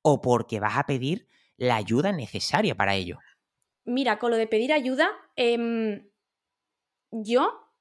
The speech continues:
Speaker 2: si ahora mismo, imagínate, alguien ve este, este podcast y decide hablarme por redes y decirme, "Oye, Marta, mm,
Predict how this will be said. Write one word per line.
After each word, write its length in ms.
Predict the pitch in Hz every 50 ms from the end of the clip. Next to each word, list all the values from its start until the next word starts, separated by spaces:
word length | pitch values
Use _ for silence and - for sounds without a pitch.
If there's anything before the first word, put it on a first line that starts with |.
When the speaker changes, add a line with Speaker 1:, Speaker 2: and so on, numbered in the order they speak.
| _ _ _ _ _ _ _ _ _ _ _
Speaker 2:
si 160 | - - -
ahora 140 | 262 277 302
mismo, 180 | 320 320 320 320
imagínate, 420 | 285 277 262 262 262 247 226 220
alguien 240 | 214 240 254 262 269
ve 120 | 262 269
este, 580 | 269 262 - 277 262 254 254 254 247 247 247 - _ _ _ _ _ _ _ _ _ -
este 340 | - 247 240 - - 247
podcast 720 | 247 - 196 185 - - - 175 170 170 - - - _ _ _ _ _ _ -
y 140 | 262 254
decide 300 | 233 233 220 - 240 262
hablarme 340 | 277 277 285 285 277 277 277
por 200 | 277 277 269 254
redes 480 | 247 220 202 190 185 180 202 - - _ -
y 100 | 240 226
decirme, 320 | 220 - 226 220 220 226
"Oye, 160 | 269 262 269
Marta, 640 | 254 262 277 269 - 277 214 196 - - - _ _ _ -
mm, 600 | 226 220 220 226 226 220 220 220 220 220 220